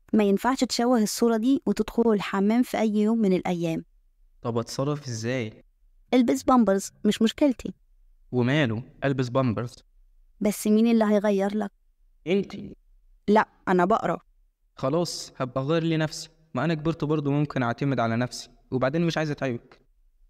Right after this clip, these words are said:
Speaker 1: ميرسي، طلقني.
Speaker 2: يا بنت الصرمة.
Speaker 1: أنا آسفة.
Speaker 2: نفك البنس بقى؟
Speaker 1: أنت كده وافقت على كل شروطي؟
Speaker 2: آه، وممكن أمضيلك على ورقة.
Speaker 1: يعني أنت مش متضايق مني؟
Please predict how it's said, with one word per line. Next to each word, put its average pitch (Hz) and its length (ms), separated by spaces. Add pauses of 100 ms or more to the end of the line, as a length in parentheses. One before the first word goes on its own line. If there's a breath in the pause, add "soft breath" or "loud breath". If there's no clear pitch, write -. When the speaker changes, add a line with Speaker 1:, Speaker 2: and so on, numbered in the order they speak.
(120)
Speaker 1:
ميرسي، 220 560 (220)
طلقني. 214 520 (560)
Speaker 2:
يا 147 60
بنت 165 300
الصرمة. 196 920 (600)
Speaker 1:
أنا 233 140
آسفة. 214 440 (840)
Speaker 2:
نفك 131 300
البنس 143 300
بقى؟ 175 360 (600)
Speaker 1:
أنت 196 580
كده 233 200
وافقت 233 340
على 240 160
كل 254 220
شروطي؟ 285 360 (680)
Speaker 2:
آه، 127 200
وممكن 139 480
أمضيلك 135 380
على 117 160
ورقة. 117 340 (1000)
Speaker 1:
يعني 214 360
أنت 269 240
مش 202 220
متضايق 202 320
مني؟ 285 300